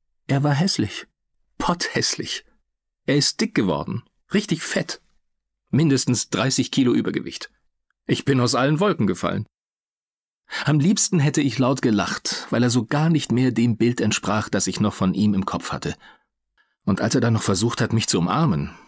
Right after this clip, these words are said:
oh ja, er hat seinen dicken Leib an mich gepresst, als wir das Café verließen,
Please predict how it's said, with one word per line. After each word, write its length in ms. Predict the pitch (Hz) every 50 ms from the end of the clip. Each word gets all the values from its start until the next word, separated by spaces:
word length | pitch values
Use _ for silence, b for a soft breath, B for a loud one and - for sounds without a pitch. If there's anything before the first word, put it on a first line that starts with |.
| _ _ _ -
oh 140 | - 196
ja, 260 | 151 123 135 170 160 98
er 160 | 76 71 -
hat 140 | 104 98 -
seinen 320 | 147 147 147 120 110 98
dicken 260 | - 170 - 208 165
Leib 260 | 117 101 120 143 -
an 200 | - 120 147 135
mich 180 | 107 107 - -
gepresst, 480 | - - - - - - - - - -
als 220 | 78 76 - -
wir 100 | 76 73
das 180 | - - - -
Café 280 | - - - - 78
verließen, 480 | - 85 76 76 87 87 - 82 76